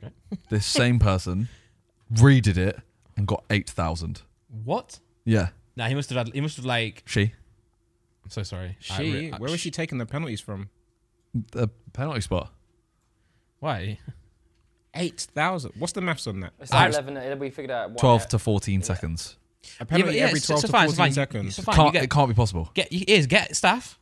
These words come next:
Speaker 1: Get staff.
Speaker 2: Twelve to fourteen seconds for twenty-four hours.
Speaker 3: That's all going in, by the way. That's not including misses.
Speaker 1: Wait, wait, hold on. Is there,
Speaker 2: The thing
Speaker 1: is
Speaker 2: is,
Speaker 1: there a
Speaker 2: though, what,
Speaker 1: keeper?
Speaker 2: what I worked out is there is a keeper, but I'm pretty certain at that point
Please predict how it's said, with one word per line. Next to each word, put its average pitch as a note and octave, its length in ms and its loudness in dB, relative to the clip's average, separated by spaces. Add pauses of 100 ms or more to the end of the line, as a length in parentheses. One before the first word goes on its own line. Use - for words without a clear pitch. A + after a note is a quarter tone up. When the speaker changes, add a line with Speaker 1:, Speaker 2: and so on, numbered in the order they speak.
Speaker 1:
Get G3+ 120 -10
staff. G#3+ 340 -4 (180)
Speaker 2:
Twelve E3 320 8
to F3 80 0
fourteen E3 360 4
seconds G#2+ 460 0 (120)
for B2 160 4
twenty-four C3 760 2
hours. F#2+ 280 0
Speaker 3:
That's - 320 4
all F3 260 6
going D3 420 2
in, D3 180 0
by A2+ 140 0
the G#2+ 80 -2
way. G#2 120 -2
That's A2 220 -6
not B2+ 220 -4
including A#2+ 420 -2
misses. F#2+ 440 -6 (100)
Speaker 1:
Wait, - 200 -12
wait, D3+ 120 -2
hold C#3+ 300 2
on. G#2+ 40 -6
Is A#2+ 100 -8
there, C3+ 100 2
Speaker 2:
The D#3+ 80 10
thing F3 140 6
Speaker 1:
is E3 60 6
Speaker 2:
is, C#3 60 4
Speaker 1:
there C3 100 6
a B2 40 4
Speaker 2:
though, A#2+ 140 4
what, C3+ 200 6
Speaker 1:
keeper? C#3+ 100 2
Speaker 2:
what D3+ 120 10
I C#3 40 8
worked C3+ 260 6
out G#2+ 200 4
is F#2+ 80 -2
there C3 180 4
is D3 80 4
a D3 60 0
keeper, C3+ 460 2
but A#2 180 0
I'm A2+ 160 2
pretty A2+ 200 4
certain G2 420 0
at - 100 -14
that G#2 180 -2
point F#2 300 0